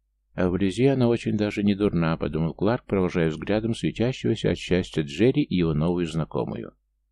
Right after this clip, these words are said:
"Спокойно, Эдвард, у тебя есть светлоокая Марго", — напомнил себе Кларк. В его планы входило обручиться с Маргарет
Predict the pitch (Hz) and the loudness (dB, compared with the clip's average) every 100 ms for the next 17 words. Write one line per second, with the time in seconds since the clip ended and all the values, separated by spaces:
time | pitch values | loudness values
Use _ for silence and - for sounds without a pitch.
0 | _ _ - - 87 92 107 104 107 110 | _ _ -16 -2 -2 4 6 6 4 2
1 | 113 90 69 - - 85 85 101 101 - | 0 0 -4 -4 -10 -4 -2 0 0 0
2 | 85 92 95 98 - 92 95 92 80 76 | -2 0 2 2 2 2 2 0 0 -2
3 | 55 - - 87 78 80 - 78 80 - | -2 -8 -8 -2 0 -2 -4 -4 -4 -2
4 | 71 58 - - _ _ _ _ _ _ | -6 -6 -12 -20 _ _ _ _ _ _
5 | - - 80 87 95 - 113 123 117 - | -20 -4 2 4 4 4 2 4 2 0
6 | 107 107 107 - 107 117 - 156 - 73 | 0 4 2 2 0 -2 0 -2 -2 -6
7 | 76 73 71 60 | -4 -2 -4 -6